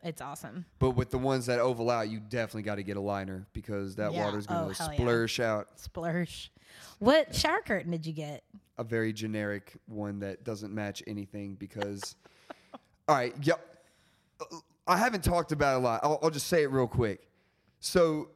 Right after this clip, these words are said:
Speaker 2: the condo that Phil and I moved into, it's on West End Avenue. It was built in nineteen sixty-eight. I actually am, I, one of my childhood friends, it was his grandfather that built it.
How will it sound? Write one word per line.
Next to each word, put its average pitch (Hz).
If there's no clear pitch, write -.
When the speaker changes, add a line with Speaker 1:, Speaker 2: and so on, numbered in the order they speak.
Speaker 2:
the 143
condo 160
that -
Phil 165
and 156
I 143
moved 127
into, 101
it's 127
on 143
West 147
End 156
Avenue. 117
It 120
was 117
built 135
in 131
nineteen 127
sixty-eight. 110
I 131
actually 151
am, 135
I, 123
one 135
of 139
my 131
childhood 135
friends, 120
it 120
was 110
his 123
grandfather 123
that 113
built 113
it. 98